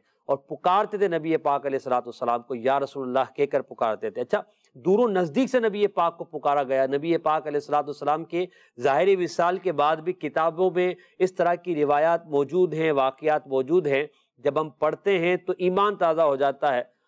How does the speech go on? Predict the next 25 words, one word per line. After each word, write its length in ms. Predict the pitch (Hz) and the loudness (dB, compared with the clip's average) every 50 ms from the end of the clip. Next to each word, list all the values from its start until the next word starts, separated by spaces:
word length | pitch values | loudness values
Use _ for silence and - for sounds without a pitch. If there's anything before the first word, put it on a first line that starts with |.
| _ | _
تو 80 | _ 127 | _ -2
نبی 240 | 131 135 151 185 190 | -2 0 2 0 0
کریم 280 | 185 180 175 190 180 | 0 0 -2 -2 -2
علیہ 100 | 170 170 | -2 -4
الصلوۃ 300 | 160 - 160 151 156 156 | -6 -6 -2 -2 -2 -2
والسلام 440 | 165 165 143 - 143 143 147 156 151 | -4 -8 -10 -6 -4 -2 -2 -4 -6
کو 300 | 135 _ 147 147 151 143 127 | -8 _ 0 0 0 0 -2
یوں 280 | 117 107 135 170 180 | -6 -6 -4 -4 -4
کہنا 420 | 160 - 151 131 131 135 139 135 135 | -2 -2 -4 -4 -2 -2 -2 -2 -4
کہ 120 | - 135 | -4 -4
"یا 140 | 127 123 123 | -2 -2 -2
رسول 200 | 123 - - 127 | -2 -4 -6 -6
اللہ 140 | 127 123 120 | -4 -4 -2
ہماری 240 | 117 120 117 120 | -2 -4 -4 -4
مدد 340 | 113 107 110 110 123 147 147 | -6 -8 -6 -2 -2 -2 -4
کیجیے"، 460 | _ - 131 131 120 120 123 120 101 - - _ _ | _ -10 -12 -10 -6 -2 -2 -2 -2 -4 -8 _ _
"المدد 480 | 143 143 147 139 127 127 123 135 139 123 | -6 -4 -4 -4 -6 -4 -2 -2 -2 0
یا 160 | 127 123 120 | 0 -2 -2
رسول 260 | 120 - - 123 113 | -4 -6 -8 -10 -6
اللہ" 220 | 117 120 117 117 | -4 -6 -6 -6
کہنے 200 | - 117 117 131 | -8 -12 -12 -10
میں 100 | 147 175 | -10 -12
کوئی 220 | 170 - - 175 170 | -12 -6 -2 0 0
حرج 180 | 160 165 160 147 | 0 0 -2 -2
نہیں۔ 200 | 151 143 147 | -4 -4 -6